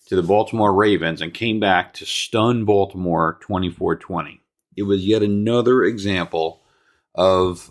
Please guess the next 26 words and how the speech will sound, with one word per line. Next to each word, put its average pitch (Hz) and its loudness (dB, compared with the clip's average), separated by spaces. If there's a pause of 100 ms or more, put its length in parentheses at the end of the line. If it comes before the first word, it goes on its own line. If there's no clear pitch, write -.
what 104 0
good 104 -2
coaching 92 2
can 90 -6
do 85 4
to - -4
a 82 0
team 95 -2
that 78 -2
doesn't 87 0
have 78 -2
that 82 2
much 80 -8
talent. 85 -8 (180)
It 101 -2
was 95 0
another 101 2
game 85 0
where 90 -4
the 87 0
Giants 90 -2
were 80 -2
losing 98 2
early 90 -2 (380)
and 82 -6
dominated 87 0